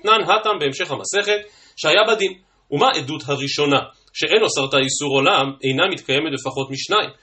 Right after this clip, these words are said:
שכן צריך שני עדים על הכינוי", לפי רבי יהושע צריך שני עדים גם על הסתירה, "אין העדות מתקיימת בפחות משניים". לעומת זאת, עדות האחרונה שאוסרתה איסור עולם, אם בא אפילו עד אחד ואמר שהיה דבר עבירה,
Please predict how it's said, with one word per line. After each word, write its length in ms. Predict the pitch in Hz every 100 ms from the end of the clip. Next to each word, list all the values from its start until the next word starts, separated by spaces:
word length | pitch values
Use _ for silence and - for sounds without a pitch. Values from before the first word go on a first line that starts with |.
| _ -
שכן 340 | 120 117 127 147
צריך 320 | 117 123 117
שני 180 | - 127 107
עדים 300 | 120 117 98
על 100 | 101
הכינוי", 540 | - 101 127 214 208
לפי 180 | 117 131
רבי 160 | 117 113
יהושע 260 | 110 127
צריך 200 | - 123 -
שני 220 | 123 113
עדים 200 | 117 120
גם 160 | 123 120
על 60 |
הסתירה, 520 | 107 - 117 110 147 233 - _ _
"אין 140 | 180 185
העדות 260 | 151 143 170
מתקיימת 380 | - 135 135 143
בפחות 320 | 139 151 185
משניים". 380 | 180 220 254 - _ _ -
לעומת 340 | 127 127 170 185
זאת, 140 | 143
עדות 260 | 123 165 190
האחרונה 600 | 131 139 120 120 139 240
שאוסרתה 460 | 170 127 117 113 147 147
איסור 240 | 139 143 131
עולם, 300 | 214 208 113
אם 100 | 117
בא 140 | 160
אפילו 340 | - 175 151
עד 120 | 147 160
אחד 340 | - 214 175 - _ _
ואמר 640 | 120 196 180 170 196 185 131
שהיה 520 | - 170 160 139 156
דבר 280 | 120 151 139
עבירה, 500 | 120 117 120 135